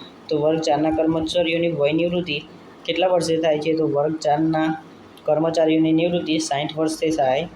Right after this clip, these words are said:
છે. અને વિદ્યાર્થી મિત્રો, વર્ગ ચાર સિવાયના કર્મચારીઓની નિવૃત્તિ કેટલા વર્ષે થાય છે તે મન-, તે તમે મને કોમેન્ટ દ્વારા જણાવી દેજો. વર્ગ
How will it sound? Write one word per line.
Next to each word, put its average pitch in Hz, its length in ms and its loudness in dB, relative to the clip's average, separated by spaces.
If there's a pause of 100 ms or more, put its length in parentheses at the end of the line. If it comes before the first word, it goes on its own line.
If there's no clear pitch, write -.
(360)
છે. - 240 -6 (720)
અને 160 280 0 (1120)
વિદ્યાર્થી 170 400 0
મિત્રો, 175 220 2
વર્ગ 160 340 0 (100)
ચાર 156 260 2 (520)
સિવાયના 190 640 0 (180)
કર્મચારીઓની 170 880 0 (760)
નિવૃત્તિ 165 460 0
કેટલા 160 300 0
વર્ષે 170 220 0
થાય 165 200 0
છે 170 80 0
તે 165 140 -2
મન-, 156 300 0
તે 165 140 -4
તમે 151 280 -2
મને 151 300 0
કોમેન્ટ 147 320 -4
દ્વારા 139 340 0 (260)
જણાવી 131 320 -2
દેજો. 120 220 0 (120)
વર્ગ 139 260 -2